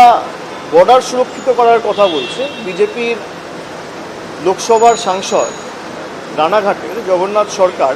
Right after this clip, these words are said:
তিনি বলেছেন, বিজেপি ক্ষমতায় এলে বাংলাদেশের সাথে বর্ডার বিজেপি সরকারই তুলে দেবে। এটা আমার কথা না, এটা জগন্নাথ সরকারের কথা।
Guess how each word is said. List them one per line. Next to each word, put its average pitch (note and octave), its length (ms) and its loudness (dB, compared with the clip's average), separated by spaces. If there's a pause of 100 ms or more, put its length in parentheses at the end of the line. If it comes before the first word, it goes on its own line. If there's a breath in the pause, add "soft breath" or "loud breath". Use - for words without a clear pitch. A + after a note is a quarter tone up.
(100)
তিনি G#3 160 -8 (100)
বলেছেন, A#3 300 0 (120)
বিজেপি G#3 360 -4
ক্ষমতায় G#3 480 4
এলে D#3+ 180 0 (1040)
বাংলাদেশের A3+ 680 2
সাথে A#3+ 240 4 (1300)
বর্ডার G3+ 460 8 (400)
বিজেপি A3+ 280 -2 (120)
সরকারই B3 420 4
তুলে G3+ 200 0
দেবে। A#2 180 -8 (960)
এটা G#3+ 200 4
আমার B3 240 4
কথা B3 200 2
না, F3 180 -2
এটা G3+ 200 -4
জগন্নাথ A#3+ 420 0
সরকারের A#3 400 2
কথা। A#2+ 200 -4